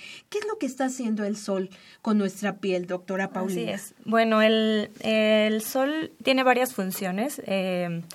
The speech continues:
Speaker 2: principalmente en nuestra piel nos ayuda, la, la radiación del sol nos ayuda a la síntesis de vitamina D,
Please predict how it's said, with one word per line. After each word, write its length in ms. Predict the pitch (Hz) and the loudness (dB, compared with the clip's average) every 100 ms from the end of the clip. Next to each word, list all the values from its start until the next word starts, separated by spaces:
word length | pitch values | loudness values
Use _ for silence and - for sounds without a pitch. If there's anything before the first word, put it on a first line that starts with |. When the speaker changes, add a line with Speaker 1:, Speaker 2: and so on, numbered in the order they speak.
| - - _ _ _ | -20 -20 _ _ _
Speaker 2:
principalmente 680 | 208 214 226 254 247 233 247 | -2 4 4 4 2 0 0
en 100 | 233 | 2
nuestra 340 | 208 208 175 | 0 0 -2
piel 240 | 185 196 214 | 0 0 0
nos 160 | 214 | 0
ayuda, 440 | 185 180 185 202 - | -2 0 2 2 2
la, 300 | 185 175 - | 0 -2 0
la 160 | 190 | 0
radiación 480 | 175 170 175 175 202 | 2 2 0 -2 -2
del 160 | 214 208 | -2 -2
sol 220 | - 185 | -4 -4
nos 160 | 185 175 | -4 -4
ayuda 280 | 175 175 | -4 -2
a 40 | 185 | 0
la 140 | 170 | 0
síntesis 500 | 170 180 175 180 180 | -2 -6 -6 -6 -4
de 100 | 165 | -4
vitamina 560 | 165 165 160 165 170 175 | -4 -6 -6 -4 -6 -6
D, 200 | 190 | -6